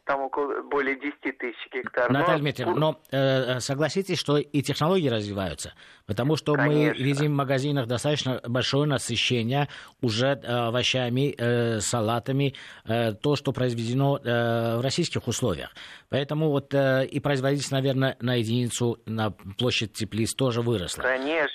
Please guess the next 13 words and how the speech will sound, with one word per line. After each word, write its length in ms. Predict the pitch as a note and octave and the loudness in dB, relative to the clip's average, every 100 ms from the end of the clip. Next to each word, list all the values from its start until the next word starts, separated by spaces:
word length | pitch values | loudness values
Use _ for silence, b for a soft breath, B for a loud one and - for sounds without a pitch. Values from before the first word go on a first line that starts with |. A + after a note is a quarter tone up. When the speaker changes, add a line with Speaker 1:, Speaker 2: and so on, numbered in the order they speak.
| C#3 | 0
Speaker 2:
Вот, 140 | A#2 | 0
э, 440 | A#2 C#3 C3+ C3+ | 0 2 2 0
Speaker 1:
конечно. 240 | C3+ B2+ C3+ | -2 -4 -2
Speaker 2:
если 220 | C#3 - | -2 0
можно 520 | E3 F#3 F#3+ D#3 C3 | 2 2 2 0 -2
охарактеризовать 760 | C3 - D3+ - D3+ E3 D3+ B2+ | -2 -2 -4 -2 0 2 0 0
наш 220 | C#3 - | -2 0
рынок, 240 | D3+ C3+ G2+ B B B | 2 2 -2 B B B
насколько, 640 | C3 - F#3+ - D3+ C#3 - | -2 0 0 2 0 0 -2
э, 420 | B2+ C3 C3 B2+ | 0 2 2 2
рынок 320 | C#3+ E3 C3 | 2 0 0
обеспечивается 800 | B2 A#2+ - C#3 - A#2+ A#2+ A#2+ | -2 -2 -2 0 0 0 0 0
российскими, 640 | B2+ B2+ G#3 - C#3 A2+ | 0 0 0 0 0 0